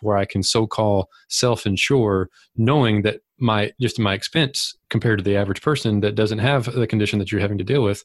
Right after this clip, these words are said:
is having to, you know, you're having to factor that, that additional factor in, and that can't be bounded. That's probably the, the, the, the challenge. Whereas we feel like we can, we can bound our expenses.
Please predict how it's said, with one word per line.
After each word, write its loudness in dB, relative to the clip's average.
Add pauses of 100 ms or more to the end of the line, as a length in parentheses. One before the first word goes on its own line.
(120)
is 0
having 0
to, -6
you 0
know, -2
you're -2
having 2
to -2
factor -2
that, -4
that -2
additional 0
factor -2
in, -4 (560)
and 2 (100)
that -2
can't -2
be 0
bounded. 0
That's -2
probably 2
the, -2
the, 0
the, -4
the -4
challenge. 0 (220)
Whereas 0
we 2
feel 0
like 0
we 0
can, -4
we 0
can -4
bound 0
our -2
expenses. -8